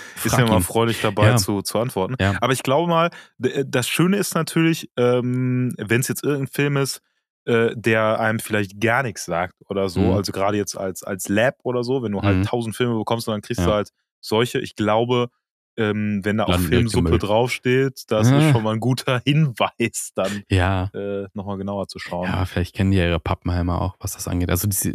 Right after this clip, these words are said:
Speaker 2: ja, es gibt halt super viele experimentelle Sachen, ne? Du kannst halt, also
Speaker 1: Mhm.
Speaker 2: selber Film herstellen ist natürlich, ich würd mal fast sagen, Ding der Unmöglichkeit. Äh, dann experimentiert man doch ein bisschen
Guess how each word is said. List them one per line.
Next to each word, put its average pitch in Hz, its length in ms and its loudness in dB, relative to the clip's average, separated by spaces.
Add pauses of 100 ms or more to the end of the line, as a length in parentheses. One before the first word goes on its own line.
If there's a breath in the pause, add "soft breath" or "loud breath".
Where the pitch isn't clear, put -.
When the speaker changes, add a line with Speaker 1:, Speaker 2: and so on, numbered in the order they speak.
(120)
Speaker 2:
ja, 165 240 -2
es - 140 -6
gibt - 160 -8
halt 95 160 0
super 98 200 -4
viele 82 220 -2
experimentelle 90 460 -2
Sachen, 87 160 2
ne? 101 140 4
Du 101 80 2
kannst 98 280 2
halt, 92 200 2
also 87 140 -4
Speaker 1:
Mhm. 92 340 -8
Speaker 2:
selber 104 340 4
Film 104 200 4
herstellen 98 320 2
ist 95 80 2
natürlich, 92 500 -2 (440 soft breath)
ich 87 120 -6
würd 90 100 4
mal 90 80 4
fast - 280 -4
sagen, 95 200 4
Ding 101 140 2
der 92 100 2
Unmöglichkeit. 95 800 0 (500 loud breath)
Äh, 95 480 4
dann 92 300 0
experimentiert 98 680 -2
man 92 100 0
doch 85 140 -2
ein 95 100 -4
bisschen 92 420 -2